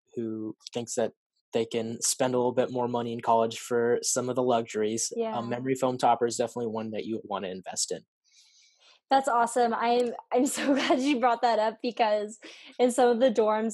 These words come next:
Speaker 2: I visited just when I was doing college touring, like, I heard from so many students that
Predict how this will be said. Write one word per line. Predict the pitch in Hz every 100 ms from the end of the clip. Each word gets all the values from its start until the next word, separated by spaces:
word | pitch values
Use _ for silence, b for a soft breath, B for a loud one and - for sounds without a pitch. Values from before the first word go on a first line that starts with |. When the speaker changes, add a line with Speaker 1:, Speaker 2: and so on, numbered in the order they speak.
| -
Speaker 2:
I | 196 190
visited | 208 220 226 240 208
just | 214 -
when | 208
I | 190 190
was | 220
doing | 226 214 220
college | 226 208 220 -
touring, | 247 220 220 220 220
like, | 196 185 _ b b b
I | - 220
heard | 220 214
from | 233
so | 214 - 202
many | 202 202
students | - 202 196 202 - 202
that | 190